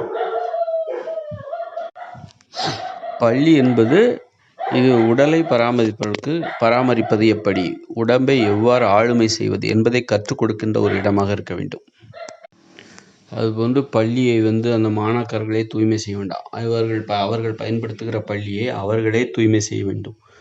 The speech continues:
ஒரு, ஒரு பள்ளியில முந்நூறு பேர் படிக்கிறாங்கன்னா, ஒரு பள்ளியை தூய்மை செய்வதற்கு முந்நூறு பேர் இருக்கிறாங்கன்னு அர்த்தம்.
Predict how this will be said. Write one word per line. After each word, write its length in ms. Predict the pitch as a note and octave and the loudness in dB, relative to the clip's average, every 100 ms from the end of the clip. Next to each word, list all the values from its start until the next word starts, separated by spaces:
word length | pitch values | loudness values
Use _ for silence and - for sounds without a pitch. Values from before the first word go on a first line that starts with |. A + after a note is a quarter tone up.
| - _ _ | -20 _ _
ஒரு, 140 | B2 A#2 | -4 2
ஒரு 160 | A2+ A2 | 2 2
பள்ளியில 380 | A#2 A#2+ B2 A#2 | 0 0 0 2
முந்நூறு 320 | A#2+ A#2+ A2+ | 2 2 2
பேர் 200 | C3+ C3+ | 0 -2
படிக்கிறாங்கன்னா, 500 | A#2+ A#2+ A#2+ B2 D3 | -6 -4 -4 -2 -2
ஒரு 120 | A#2+ | -2
பள்ளியை 500 | A#2 A#2 C3+ D3 D3 C#3 C3 A#2+ - | -2 -2 2 2 4 2 -2 -6 -4
தூய்மை 340 | C3+ C3+ C#3 | -2 0 0
செய்வதற்கு 440 | C3 B2 B2+ D3 | -2 -4 -4 -4
முந்நூறு 540 | C3+ A#2 C3+ E3 D3+ A#2+ | -2 0 4 4 4 2
பேர் 200 | D3 D3 | 0 0
இருக்கிறாங்கன்னு 520 | B2 A2+ A2+ A#2+ B2 | -2 -2 -2 0 -2
அர்த்தம். 340 | G2+ - - | -4 -8 -16